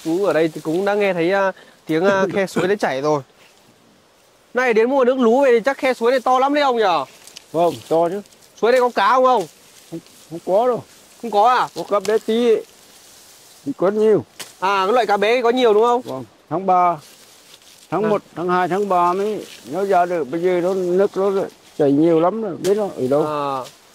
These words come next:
Speaker 1: Thế là ông, à, có ra đây để bắt cá để đi bán không? Có bắt được không ông?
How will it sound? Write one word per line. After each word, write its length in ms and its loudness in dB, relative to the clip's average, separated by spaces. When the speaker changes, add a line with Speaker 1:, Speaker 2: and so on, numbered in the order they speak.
Speaker 1:
Thế 120 0
là 340 2
ông, 240 2
à, 140 0
có 120 0
ra 100 4
đây 160 2
để 160 2
bắt 200 -2
cá 240 2
để 120 -2
đi 180 -2
bán 240 0
không? 200 0
Có 60 -12
bắt 140 0
được 100 -2
không 120 4
ông? 160 0